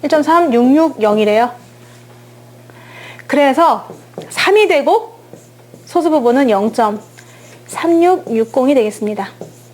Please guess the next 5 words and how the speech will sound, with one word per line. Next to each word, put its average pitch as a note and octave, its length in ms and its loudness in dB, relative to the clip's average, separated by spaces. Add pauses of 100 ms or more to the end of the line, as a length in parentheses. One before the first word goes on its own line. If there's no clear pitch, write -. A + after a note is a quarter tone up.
(560)
이게 B3+ 140 2
답이에요. G3+ 460 0 (2500)
근데 D4+ 260 2
배열이 E4 560 4
같은데 B3+ 960 2